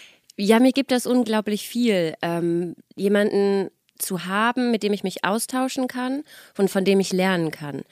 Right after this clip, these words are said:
Weil, ähm, ich hatte nicht in meinem Leben so einen Mentor. Also ich hab noch nie fest irgendwo gearbeitet. Ich war noch nie in einem Unternehmen. Ich war noch nie in einer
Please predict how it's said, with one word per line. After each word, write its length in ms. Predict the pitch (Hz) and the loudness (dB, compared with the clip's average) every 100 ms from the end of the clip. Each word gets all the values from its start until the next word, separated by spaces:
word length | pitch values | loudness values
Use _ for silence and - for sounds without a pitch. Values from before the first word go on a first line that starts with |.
| - - - _ | -20 -20 -20 _
Weil, 440 | 180 180 185 180 175 | -2 0 0 -2 0
ähm, 240 | 160 165 | 0 0
ich 160 | 165 - | -2 -2
hatte 220 | 208 262 | 0 2
nicht 260 | 208 196 - | 4 4 0
in 120 | 175 | -2
meinem 200 | 170 170 | -2 0
Leben 280 | 170 185 180 | 0 0 0
so 80 | 170 | 0
einen 140 | 165 | 0
Mentor. 420 | 160 165 160 160 143 | 2 2 0 -4 -2
Also 260 | 113 151 | -2 -4
ich 100 | 160 | -6
hab 80 | 185 | -4
noch 100 | 180 | -2
nie 200 | 175 214 | 0 0
fest 360 | 208 220 226 - | 0 -4 -4 -4
irgendwo 360 | 190 196 185 170 | -4 -2 -2 -4
gearbeitet. 680 | 160 180 208 226 226 240 - - - - | -2 0 0 0 0 -4 -4 -18 -16 -10
Ich 140 | 170 | -4
war 120 | 185 | 0
noch 160 | 202 185 | 2 2
nie 200 | 208 233 | 4 4
in 60 | 226 | 2
einem 100 | 208 | 0
Unternehmen. 640 | 202 196 196 208 233 240 | -2 -2 0 2 4 2
Ich 120 | 208 | 0
war 100 | 190 | -4
noch 140 | 190 175 | -4 -2
nie 220 | 214 226 | 0 0
in 100 | 196 | 0
einer 160 | 190 | -2